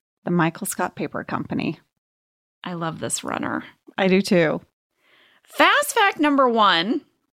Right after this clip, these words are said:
Speaker 2: when I was looking at the script for this episode, it aired on March twenty-sixth, two thousand and nine. That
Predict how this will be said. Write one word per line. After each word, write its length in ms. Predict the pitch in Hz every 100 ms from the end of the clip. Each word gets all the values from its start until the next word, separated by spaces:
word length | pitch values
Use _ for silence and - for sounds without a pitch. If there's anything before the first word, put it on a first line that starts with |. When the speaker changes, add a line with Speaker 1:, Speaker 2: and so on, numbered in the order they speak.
| _ _ _ _ -
Speaker 2:
when 140 | 240
I 60 | 247
was 120 | -
looking 200 | 285 339
at 80 | 277
the 80 | 240
script 240 | - 220
for 80 | 233
this 140 | 208 214
episode, 560 | 214 - 170 156 147 - _ _ _ -
it 160 | 247 -
aired 360 | 185 175 254 - _ _ -
on 340 | 190 160 196 -
March 320 | 214 214 254
twenty-sixth, 680 | - 262 277 - 175 - - -
two 200 | 247 240
thousand 340 | 208 190 190
and 140 | 170 160
nine. 460 | 156 143 190 302 - _ _ _ _ _ -
That 340 | 220 262